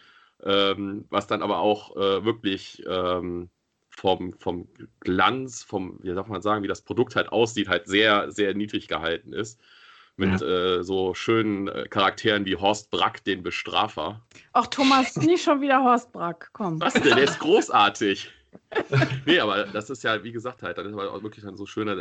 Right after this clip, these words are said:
Speaker 1: dass ja auch dann quasi jeder so sein, seine eigenen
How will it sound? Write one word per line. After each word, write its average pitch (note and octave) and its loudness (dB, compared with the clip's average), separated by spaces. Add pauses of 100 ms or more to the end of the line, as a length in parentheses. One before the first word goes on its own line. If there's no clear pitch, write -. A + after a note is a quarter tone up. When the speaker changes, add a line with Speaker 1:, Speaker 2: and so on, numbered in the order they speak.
Speaker 1:
dass G2+ -4
ja G2+ 2
auch G#2 0
dann G2 -2
quasi G2 -2 (280)
jeder G#2+ 4
so G#2 0
sein, F#2+ -2
seine F#2 -2
eigenen G2 -2